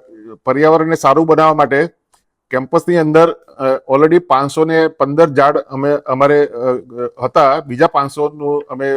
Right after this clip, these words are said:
વન ખાતાના મદદથી રોપવામાં આવ્યા છે અને એક હજાર, અ, વૃક્ષોની અત્યારે, અ, કેમ્પસમાં, અ, અ, ગણતરી થઈ છે અને એના લીધે ઘણા બધું કાર્બન ડાયોક્સાઇડનું, અ, એ, અ, વૃક્ષો એબ્ઝોર્બ કરશે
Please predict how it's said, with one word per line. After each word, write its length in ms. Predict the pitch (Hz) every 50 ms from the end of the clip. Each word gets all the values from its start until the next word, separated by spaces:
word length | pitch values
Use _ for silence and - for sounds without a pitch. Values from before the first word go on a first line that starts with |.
| 131 -
વન 240 | 123 117 110 135 143
ખાતાના 360 | 143 - 135 - 135 135 139
મદદથી 400 | 131 127 127 127 131 - - 135
રોપવામાં 480 | 127 131 123 - _ 131 127 131 127 120
આવ્યા 160 | 120 127 135
છે 220 | 135 - 120 120 156
અને 320 | 170 - _ 120 113 120
એક 260 | 123 113 135 156 - 156
હજાર, 240 | 143 135 147 147
અ, 380 | 143 127 - _ 131 127 127 127
વૃક્ષોની 920 | 120 117 117 127 139 - - - 143 143 139 117 - _ 131 127 135 135
અત્યારે, 480 | 131 127 120 _ - 131 127 131 135 131
અ, 280 | - - 131 123 123 120 120 - _
કેમ્પસમાં, 680 | - 123 117 _ 127 120 - 131 123 123 123 123 120
અ, 240 | _ 120 123 120 117
અ, 580 | 117 - _ _ 113 113 107 _ _ 113 113 107 _ _ _ _
ગણતરી 340 | 113 117 123 120 113 127 127
થઈ 180 | - 127 120 123
છે 260 | - 120 120 160 160 _ _ _ _ _ _ _ - - _ _ _
અને 320 | - 127 131 139 147 147 -
એના 200 | - 135 131 147
લીધે 400 | 170 175 170 151 160 160 165 170
ઘણા 260 | 151 127 117 131 135 143
બધું 220 | 147 147 151 151
કાર્બન 300 | - 135 131 139 143 143
ડાયોક્સાઇડનું, 760 | 139 135 135 135 - 143 135 135 135 135 135 135 135 135 - _
અ, 260 | 123 120 120 117 113 - - _ _ _ 127
એ, 160 | 120 127 127
અ, 160 | 120 - 131 120 117 113 -
વૃક્ષો 480 | 120 110 117 135 131 - - 143 139 135
એબ્ઝોર્બ 320 | 123 117 101 107 131 135 - -
કરશે 380 | 135 120 - - 131 156 170